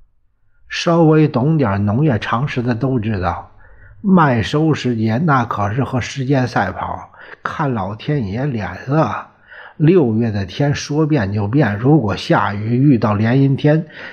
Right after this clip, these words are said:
减产可不是一点儿两点儿，甚至烂到地里绝收都有可能。这个时候为了所谓一时的空气指数而去加装防尘设备，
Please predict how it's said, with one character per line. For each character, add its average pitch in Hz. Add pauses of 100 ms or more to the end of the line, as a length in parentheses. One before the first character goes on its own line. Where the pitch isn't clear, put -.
(120)
减 120
产 107
可 110
不 120
是 131
一 135
点 98
儿 95
两 98
点 104
儿， -
甚 117
至 117
烂 147
到 110
地 147
里 92
绝 143
收 165
都 127
有 95
可 90
能。 - (640)
这 180
个 95
时 -
候 123
为 139
了 98
所 98
谓 131
一 139
时 107
的 123
空 151
气 92
指 90
数 160 (380)
而 127
去 104
加 113
装 120
防 120
尘 127
设 127
备， 98